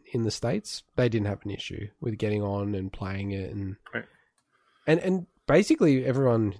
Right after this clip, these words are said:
Speaker 1: said it worked really, really well. And, and I mean, I don't wanna have a, a told you so kind of moment, but even, like, last week, I was, like, saying, you know, surely Xbox is trying to woo Nintendo to get xCloud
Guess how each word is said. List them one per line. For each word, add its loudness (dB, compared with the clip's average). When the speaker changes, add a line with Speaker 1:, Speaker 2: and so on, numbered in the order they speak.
Speaker 1:
said 2
it 2
worked 6
really, 10
really 4
well. 0
And, 6
and 4
I 8
mean, 8
I 6
don't 8
wanna 4
have 0
a, -2
a -4
told 0
you -4
so -2
kind -4
of 0
moment, 2
but -2
even, 8
like, 8
last 6
week, 0
I -6
was, 2
like, 2
saying, 2
you 4
know, 6
surely 8
Xbox -2
is -2
trying 2
to -2
woo 2
Nintendo -2
to -6
get -2
xCloud -4